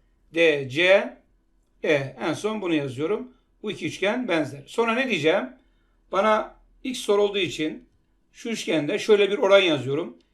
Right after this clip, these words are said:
X bölü on iki diyorum. A B D üçgeninde neyi neye böldüm arkadaşlar? Hangi açının karşısını, hangi açının karşısına böldüm? Noktanın karşısını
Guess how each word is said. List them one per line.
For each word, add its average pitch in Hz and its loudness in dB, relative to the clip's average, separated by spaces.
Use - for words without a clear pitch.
X 214 -6
bölü 160 2
on 185 0
iki 160 -4
diyorum. 131 -12
A 180 2
B 233 6
D 262 2
üçgeninde 175 0
neyi 208 2
neye 185 4
böldüm 151 2
arkadaşlar? 147 0
Hangi 214 0
açının 170 -2
karşısını, 151 -4
hangi 160 -2
açının 147 -4
karşısına 143 -4
böldüm? 135 -4
Noktanın 180 0
karşısını 208 -4